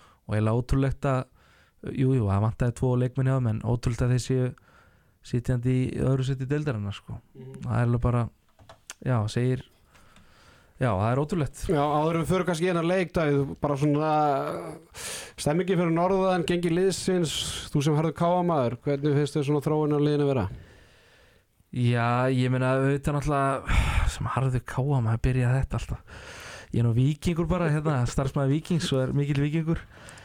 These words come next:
Speaker 1: En, hérna, ég meina, þeir náttúrulega fara bara í þessa stefnu, þeir bara ákveða að blóðga Skarphéðinn og, og, og Dag Árna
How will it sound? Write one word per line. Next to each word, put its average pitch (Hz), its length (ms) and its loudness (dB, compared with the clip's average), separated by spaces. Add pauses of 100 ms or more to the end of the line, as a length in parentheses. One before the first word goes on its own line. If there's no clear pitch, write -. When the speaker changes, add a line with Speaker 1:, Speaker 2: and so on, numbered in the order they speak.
(120)
Speaker 1:
En, 117 240 0
hérna, 123 460 0 (1500)
ég - 720 -2
meina, 135 160 2
þeir 143 240 2
náttúrulega 165 240 -2
fara 160 240 0
bara 160 120 0
í 156 60 0
þessa 147 180 0
stefnu, 143 520 0
þeir 139 240 2
bara 143 260 2 (160)
ákveða 139 460 0 (240)
að - 240 -4
blóðga 147 500 0 (300)
Skarphéðinn 143 800 0
og, 135 260 0
og, 139 380 0
og - 400 -12
Dag 139 240 2
Árna 139 360 -2